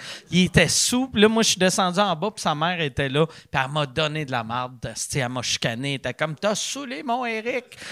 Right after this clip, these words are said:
Puis là, là, après ça, elle avait parlé à quelqu'un, puis j'avais plus le droit de monter sur scène.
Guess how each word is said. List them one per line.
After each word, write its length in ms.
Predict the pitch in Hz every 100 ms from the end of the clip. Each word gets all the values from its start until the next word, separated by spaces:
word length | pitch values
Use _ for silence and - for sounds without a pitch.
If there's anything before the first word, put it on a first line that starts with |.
| - -
Puis 160 | 185
là, 340 | 214 247 262 269 - - - - - - - - - - - - - - - - - -
là, 440 | 175 226 262 262 - - - - - - -
après 400 | 185 208 214 220
ça, 340 | - 269 285 220
elle 160 | 254
avait 220 | 254 196 202
parlé 300 | 233 226 254
à 100 | 240
quelqu'un, 380 | 240 208 269
puis 100 | 302
j'avais 220 | 226 208 202
plus 160 | 247
le 60 | 262
droit 180 | 226 269
de 60 |
monter 340 | 226 190 208 196
sur 200 | 190 147
scène. 300 | 147 139